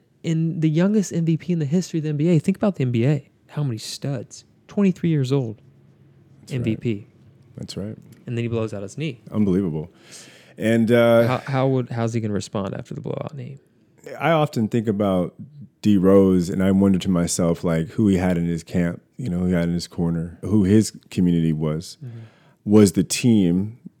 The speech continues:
Speaker 2: able to provide, you know, the right sort of comprehensive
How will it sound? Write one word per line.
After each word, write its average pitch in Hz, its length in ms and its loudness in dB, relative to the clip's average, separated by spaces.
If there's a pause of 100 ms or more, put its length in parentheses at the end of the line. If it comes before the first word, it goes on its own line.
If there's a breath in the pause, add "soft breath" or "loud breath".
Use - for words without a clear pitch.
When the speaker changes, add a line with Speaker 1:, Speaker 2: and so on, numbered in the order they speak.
(220)
Speaker 2:
able 92 300 0
to 92 180 -6
provide, 80 840 -2
you 92 100 -6
know, 78 280 -6
the 76 140 -8
right 82 400 -2 (600)
sort 87 220 -6
of 80 220 -4 (500)
comprehensive 87 1000 -6